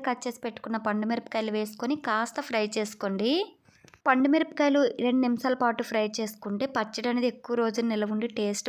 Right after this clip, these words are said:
బాగుంటుందండి. చాలామంది పండు మిరపకాయలు ఫ్రై చేయకుండానే పచ్చడి చేస్తుంటారు. ఈ విధంగా ఫ్రై చేసుకుంటే పచ్చడి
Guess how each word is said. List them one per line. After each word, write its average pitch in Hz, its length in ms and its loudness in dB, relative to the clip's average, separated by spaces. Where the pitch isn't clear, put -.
బాగుంటుందండి. 208 800 0
చాలామంది 262 540 4
పండు 226 260 2
మిరపకాయలు 240 460 0
ఫ్రై 208 140 0
చేయకుండానే 220 580 -2
పచ్చడి 202 380 -6
చేస్తుంటారు. 202 580 -2
ఈ - 20 0
విధంగా 269 320 0
ఫ్రై 233 160 0
చేసుకుంటే 226 460 -4
పచ్చడి 202 280 -8